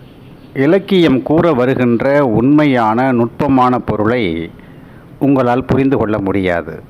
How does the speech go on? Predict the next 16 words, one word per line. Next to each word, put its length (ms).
இறைவனை 420
போற்றி 360
பாடும் 400
துதிப்பாடல்களாக 1000
இருக்கின்ற 540
நம் 260
தோத்திர 380
பாடல்களை 440
பாடுவதினால் 760
நமக்கு 320
பெரும் 280
பயன், 300
நன்மை 360
விளையும் 420
என்ற 160
செய்தி 340